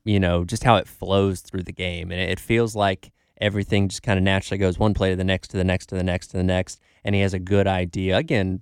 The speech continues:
d-, despite kinda what he's working with, with some inefficiencies on the offensive line and, uh, at the running back spot, at least until this past week, and, like, he's made do with what he's, with what he's had. And, um,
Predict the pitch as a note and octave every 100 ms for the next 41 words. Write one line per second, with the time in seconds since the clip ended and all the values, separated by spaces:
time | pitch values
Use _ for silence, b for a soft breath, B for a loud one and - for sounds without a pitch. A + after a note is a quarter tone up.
0 | - F#2+ F#2 G2 - A2 - - G#2 G2+
1 | F#2+ G#2 G2+ - G2 F#2+ G#2 F#2 - F#2+
2 | F#2+ - G2+ - G2+ G2 F2+ b b b
3 | A2 G2+ F#2+ - G2 F#2+ F2+ F#2 F#2+ F#2
4 | F2+ F2+ F2+ F2+ F2 F2+ - G2+ F2+ E2+
5 | G2+ G#2 F#2 F2 - F#2+ G2 F#2+ - F#2
6 | - F#2+ F#2 - F#2+ - A2 A#2+ F#2+ F#2+
7 | F#2 b b b A2+ G2+ G#2 G2 G2 F#2+
8 | - G2 F#2 F2+ - - G2+ - G#2+ G2
9 | F#2 G2 G2 A2+ G#2 F2+ b b - F#2+
10 | F#2 F2+ F2